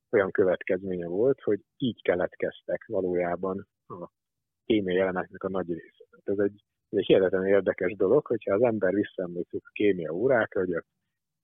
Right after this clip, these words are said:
periódusos rendszer, van benne száz valahány elem, ö,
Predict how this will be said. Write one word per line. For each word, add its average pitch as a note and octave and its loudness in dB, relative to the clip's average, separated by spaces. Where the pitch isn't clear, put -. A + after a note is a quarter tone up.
periódusos F#2+ 2
rendszer, A2 0
van F#2 0
benne E2 -12
száz D#2+ -4
valahány E2+ -8
elem, A2 4
ö, G2 2